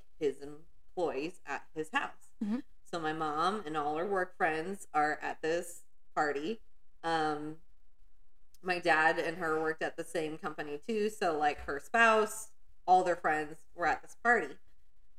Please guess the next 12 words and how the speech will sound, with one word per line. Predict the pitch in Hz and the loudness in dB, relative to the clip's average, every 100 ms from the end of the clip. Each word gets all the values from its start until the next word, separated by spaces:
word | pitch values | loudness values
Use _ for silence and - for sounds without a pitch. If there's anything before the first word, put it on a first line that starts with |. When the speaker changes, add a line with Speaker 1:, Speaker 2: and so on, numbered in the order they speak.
| - - - | -12 -8 -4
Speaker 1:
And | 151 | -2
of | 156 156 | -2 -4
course, | - 147 170 - - - - | 0 0 0 -4 -12 -14 -6
her | 143 | -6
new | 131 | -2
boss. | 135 196 - - - - - - - - - - - - | 4 4 4 -6 -14 -14 -12 -12 -12 -12 -12 -12 -12 -6
They're | 165 151 | 0 4
all | 185 | 4
drinking, | 180 208 190 202 196 185 185 190 202 - | 4 2 2 2 2 2 0 -2 -4 -4
they're | 143 | -2
all | 143 147 151 202 | 2 2 0 -4
eating. | 208 180 175 165 165 180 | 0 2 2 -2 -6 -8